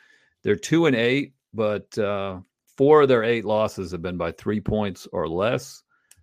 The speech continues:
So they're getting four here. Duke, I think, is a little demoralized after that U N C loss. They were in position to win. They're two and four in their last six games.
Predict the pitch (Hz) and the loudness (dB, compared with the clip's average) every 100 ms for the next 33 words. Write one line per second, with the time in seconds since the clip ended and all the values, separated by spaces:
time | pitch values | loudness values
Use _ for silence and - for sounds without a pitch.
0 | _ - 87 85 92 - - 101 101 101 | _ -14 -8 -4 -4 -4 -6 -2 0 0
1 | 95 104 120 123 _ _ _ _ _ 117 | -2 0 0 -2 _ _ _ _ _ -2
2 | 127 113 - - 98 110 107 95 - - | 0 -2 -8 -10 -6 -4 -6 -8 -14 -4
3 | 123 127 127 131 127 127 127 123 113 110 | -2 2 4 8 8 6 4 2 0 -2
4 | 110 107 101 113 117 110 - 120 120 113 | -2 -2 -2 -2 -2 -4 -4 -2 0 2
5 | 113 - 98 98 92 95 113 117 104 92 | 0 -2 -4 -4 -6 -6 -6 -6 -6 -4
6 | 110 123 117 117 107 - 85 - 123 120 | -2 -2 -2 -4 -8 -10 -10 -6 -4 -4
7 | 104 - 113 117 113 101 98 101 92 - | -6 -4 0 2 0 -2 -4 -4 -6 -8
8 | 117 - 110 110 117 117 113 | -8 -4 -2 -2 -2 -4 -8